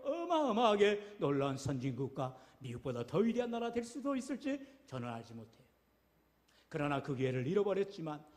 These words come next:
카터 대통령은 계속해서 그가 이제 대통령에서 퇴임한 이후에도 헤비타트 운동이라 해서 이제 가난한 자들, 노숙자들 위해서 집 짓기 운동을 하고요. 전 세계적으로 얼마나 위대한 영향력을 끼친지 몰라요.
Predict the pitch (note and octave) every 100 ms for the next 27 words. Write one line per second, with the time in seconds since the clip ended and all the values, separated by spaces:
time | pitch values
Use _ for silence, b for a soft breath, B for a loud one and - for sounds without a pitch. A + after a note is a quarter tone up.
0 | b - D3 C#3+ C3+ C3+ C3 C3 B2+ -
1 | A#3+ B3 A3+ G#3 G#3 A3 A#3 B B C4
2 | C4+ B3 B3 A#3+ - - A3 G#3+ A3 G#3+
3 | G3+ A3+ G#3 G#3+ G3 G3 F3 F3+ E3+ E3
4 | E3+ E3 B - D#3+ D#3+ D3+ D#3 D3+ D3+
5 | D3 C#3+ C#3+ C#3 C#3 - D#3+ B B A3
6 | F#3+ G3+ G#3 - - E3+ E3+ E3 D#3+ D#3
7 | D#3+ D#3 C#3+ C#3 - D3 C#3+ C#3 C#3 D3+
8 | - C#4 B3 A#3 A#3+ A#3 A3+ G3 F#3+ G3
9 | G3+ G#3 B B - B3 C#4+ B3+ A#3 A#3+
10 | A#3+ A#3 D#3 C4 E4+ C#4+ D4 C4+ B -
11 | D#3+ D#3+ E3 D3 C#3 C#3 C3+ C3+ B3+ -
12 | A#3+ A3 G3 G#3+